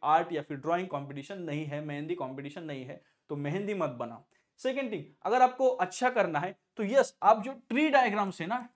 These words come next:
ट्री डायग्राम्स आप बना सकते हो। ट्री डायग्राम्स के through आप पॉइंट्स एक्सप्रेस कर सकते हो, जैसे कि functions of hospital है तो वो आप ट्री डायग्राम बनाइए, branches of psychology है, ट्री डायग्राम बनाइए, scopes of sociology, ट्री डायग्राम बनाइए, वो कर सकते हो।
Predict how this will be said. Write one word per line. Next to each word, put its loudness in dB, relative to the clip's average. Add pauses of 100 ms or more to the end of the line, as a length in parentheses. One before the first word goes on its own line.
(100)
ट्री -2
डायग्राम्स 0
आप 0
बना -2
सकते -10
हो। -8
ट्री -4
डायग्राम्स 0
के -4
through -8
आप -4
पॉइंट्स -6
एक्सप्रेस -8
कर -4
सकते -12
हो, -8
जैसे -12
कि -16
functions -6
of -4
hospital -8
है -6 (320)
तो 0
वो 4
आप 6
ट्री 0
डायग्राम 0
बनाइए, -6 (220)
branches 0
of 0
psychology -2
है, -4
ट्री -6
डायग्राम 2
बनाइए, -4
scopes 2
of 0
sociology, -2 (260)
ट्री -4
डायग्राम 0
बनाइए, -8
वो 0
कर 0
सकते -10
हो। -10